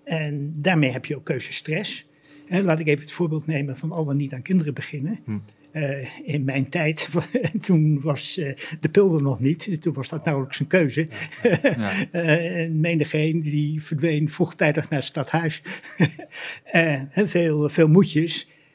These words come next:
Speaker 1: Ehm, nou ja, later, hè, dus, eh, kwam die geboortebeperking, de, eh, de pil, abortus. En, eh, ja, en toen kwam het grote twijfelen. Hè, kindje ja of nee? Ehm,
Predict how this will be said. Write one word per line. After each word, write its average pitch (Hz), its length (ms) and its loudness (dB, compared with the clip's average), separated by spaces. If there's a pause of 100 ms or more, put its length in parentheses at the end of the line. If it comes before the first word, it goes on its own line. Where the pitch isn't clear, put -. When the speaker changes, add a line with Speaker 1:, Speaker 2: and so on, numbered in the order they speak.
Speaker 1:
Ehm, 160 480 4 (200)
nou 185 220 4
ja, 139 180 -8
later, 165 640 -2
hè, 190 140 0
dus, 143 340 -4
eh, 143 200 -6
kwam 139 180 -8
die 131 140 -4
geboortebeperking, 170 920 0
de, 135 200 -6
eh, 143 360 -8
de 147 100 -4
pil, 185 400 2
abortus. 165 640 -2 (580)
En, 170 540 2
eh, 143 340 -4 (180)
ja, - 300 2
en 160 120 0
toen - 120 -2
kwam 143 160 -2
het 156 100 -6
grote 131 280 -6
twijfelen. 180 480 0 (320)
Hè, 226 140 -6 (260)
kindje 175 320 -4
ja 175 240 -4
of - 140 -6
nee? 175 360 -2 (400)
Ehm, 139 500 -6